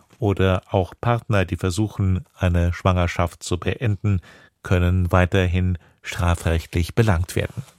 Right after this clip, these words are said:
Das Wetter. In der Nacht im Norden Durchzug von Wolkenfeldern, sonst meist gering bewölkt oder klar und trocken.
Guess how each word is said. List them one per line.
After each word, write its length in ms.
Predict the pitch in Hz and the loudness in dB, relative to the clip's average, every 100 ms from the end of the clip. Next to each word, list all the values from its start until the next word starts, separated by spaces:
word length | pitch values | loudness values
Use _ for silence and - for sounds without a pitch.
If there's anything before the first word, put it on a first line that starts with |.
| _ _ _ _ _ _ _ _ _ _ _ _ - | _ _ _ _ _ _ _ _ _ _ _ _ -4
Das 200 | 143 - | -2 -2
Wetter. 280 | - - - _ _ _ _ - - - - - _ _ _ _ | -4 -6 -16 _ _ _ _ -20 -20 -20 -20 -20 _ _ _ _
In 140 | 147 | 0
der 80 | 151 | 2
Nacht 260 | 185 185 - | 2 0 0
im 80 | 113 | 2
Norden 360 | 107 123 120 | 4 2 0
Durchzug 540 | 101 98 - - 107 - | 0 -2 -4 -2 -2 -2
von 320 | - 101 92 | -4 -2 0
Wolkenfeldern, 840 | 98 107 120 104 104 98 98 90 - _ - | 0 0 -2 0 0 2 2 0 -4 _ -12
sonst 520 | - 95 90 - - | -2 -2 -2 -8 -6
meist 480 | 90 90 - - - | -2 -2 -4 -10 -10
gering 380 | 87 80 95 98 | -8 -4 -2 0
bewölkt 420 | 90 87 85 - | 0 0 -2 -2
oder 200 | 90 87 | -2 -2
klar 420 | - 92 90 87 - _ _ | -2 0 2 0 -4 _ _
und 360 | 135 131 - | -4 -4 -8
trocken. 320 | - 165 - | -6 -6 -6